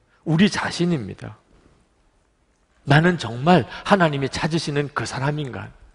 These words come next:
저는 두려운 것이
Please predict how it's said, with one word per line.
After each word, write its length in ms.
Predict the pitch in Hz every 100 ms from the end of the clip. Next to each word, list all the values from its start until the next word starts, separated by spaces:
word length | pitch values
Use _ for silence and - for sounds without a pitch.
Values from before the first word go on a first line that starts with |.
| _ _ _ _ _ _ _ _ _ _
저는 420 | - 143 156 135 - - -
두려운 440 | - 127 143 160
것이 600 | 151 117 - 117 131 117